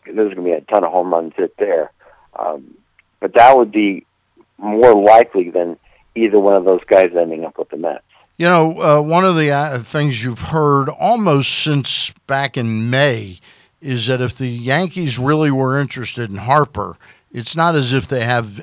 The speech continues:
Speaker 2: endless, endless, uh, pockets, that they would try and move Stanton. Could you see any scenario in which Stanton got moved to, say, the Dodgers?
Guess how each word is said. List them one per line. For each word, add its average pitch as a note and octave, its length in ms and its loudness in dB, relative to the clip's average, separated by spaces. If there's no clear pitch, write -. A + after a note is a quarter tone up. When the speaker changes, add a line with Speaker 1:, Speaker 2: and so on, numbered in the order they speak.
Speaker 2:
endless, C#3+ 500 0
endless, A2+ 600 -4
uh, G#2 240 -6
pockets, A2+ 680 -4
that B2 200 -6
they C3+ 140 -4
would B2+ 240 -6
try D#3 340 -2
and C3+ 200 0
move C#3 280 0
Stanton. C3 800 0
Could D3+ 240 -2
you A#3+ 160 -2
see A#3+ 280 0
any G#3+ 400 -2
scenario F3+ 840 0
in D#3 160 -2
which D#3 180 -2
Stanton F3+ 760 0
got E3+ 260 0
moved D#3+ 560 -2
to, D#3+ 100 -4
say, F3 220 0
the D#3 160 -6
Dodgers? D#3 840 -2